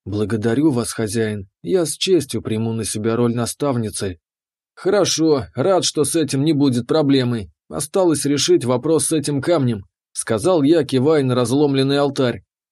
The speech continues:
«Ее супруг тоже должен стать хранителем по условиям нашей сделки. Они оба останутся официальными правителями народа четвертого уровня.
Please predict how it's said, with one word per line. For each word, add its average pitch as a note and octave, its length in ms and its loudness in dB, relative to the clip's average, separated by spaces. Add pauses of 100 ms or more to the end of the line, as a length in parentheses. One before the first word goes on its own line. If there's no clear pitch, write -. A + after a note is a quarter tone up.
(160)
«Ее E3 180 4
супруг F#3 480 0
тоже D#3+ 280 4
должен C#3 340 0
стать C#3+ 280 -2
хранителем D3 720 0 (100)
по F#3+ 100 2
условиям D3 540 2
нашей C#3 320 0
сделки. B2 680 0
Они C3+ 280 0
оба E3 280 4
останутся C#3+ 540 -2
официальными C3+ 680 0
правителями B2 640 0
народа A#2+ 440 2
четвертого C#3 640 0
уровня. B2+ 600 2